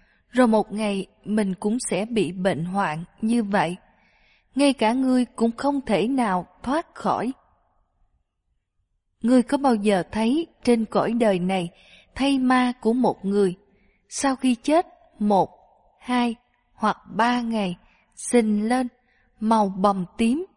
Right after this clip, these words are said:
hôi thối? Và có bao giờ ngươi nghĩ rằng một ngày nào đó mình cũng sẽ bị cái chết tìm đến? Ngay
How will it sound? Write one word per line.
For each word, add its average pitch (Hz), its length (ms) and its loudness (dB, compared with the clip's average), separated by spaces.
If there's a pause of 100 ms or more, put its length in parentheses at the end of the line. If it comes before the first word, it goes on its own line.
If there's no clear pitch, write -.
(200)
hôi 254 420 0
thối? 247 340 -2 (1000)
Và 226 220 2
có - 160 -2
bao 294 200 2
giờ 208 440 0 (180)
ngươi 240 280 0
nghĩ 220 440 0
rằng 208 240 -4 (580)
một 240 260 4
ngày 220 240 0
nào 202 220 0
đó 226 340 -2 (380)
mình 208 340 -2
cũng 214 240 -2 (100)
sẽ 214 120 0
bị 202 320 0 (120)
cái 262 160 -2
chết 330 320 0 (420)
tìm 175 320 -2
đến? 220 280 -2 (1160)
Ngay 240 300 0